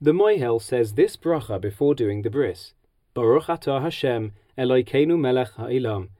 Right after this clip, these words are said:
asher kiddushanu b'mitzvaysav v'tzivanu al hamilah. Blessed are you, Hashem, King of the universe,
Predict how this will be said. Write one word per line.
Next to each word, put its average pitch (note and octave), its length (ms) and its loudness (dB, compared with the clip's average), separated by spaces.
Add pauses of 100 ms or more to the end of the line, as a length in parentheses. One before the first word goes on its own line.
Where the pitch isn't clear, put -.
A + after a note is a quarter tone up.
(240)
asher B2 320 0
kiddushanu C3+ 640 -4
b'mitzvaysav A#2+ 800 -2
v'tzivanu B2+ 760 -2 (240)
al C#3+ 300 0
hamilah. B2+ 540 -2 (600)
Blessed C#3+ 440 -2
are E3+ 80 2
you, C3+ 300 -2
Hashem, C3 520 -2
King F3+ 240 0
of D3+ 80 -2
the D#3 120 -2
universe, G#2+ 580 -6